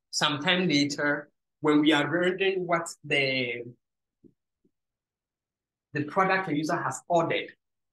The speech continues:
it is also going to be a list of products, right? And we don't want to repeat the same thing again. We just call the product list and pass the orders he has ordered or the user has ordered to the product list. And then it is going to render that list,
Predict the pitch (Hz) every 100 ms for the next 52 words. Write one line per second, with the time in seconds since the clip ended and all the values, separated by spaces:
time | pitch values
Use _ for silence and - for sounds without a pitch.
0 | _ 170 180 196 214 254 220 208 165 175
1 | 180 151 143 180 180 131 117 - - 135
2 | 120 - - - 113 - - _ _ _
3 | 143 151 170 202 180 170 156 139 135 -
4 | 160 143 - 147 143 139 123 117 113 110
5 | - _ _ _ 147 160 196 - 175 165
6 | 160 - 151 151 151 139 143 - _ _
7 | _ - 151 156 - 226 240 240 160 151
8 | - 175 185 190 185 - 254 262 - -
9 | - 123 120 131 139 _ _ _ 143 147
10 | 170 202 143 - 139 135 135 - - 226
11 | 202 202 226 220 185 - - - _ _
12 | _ _ 170 180 180 175 175 233 214 180
13 | 185 175 131 165 180 233 - - -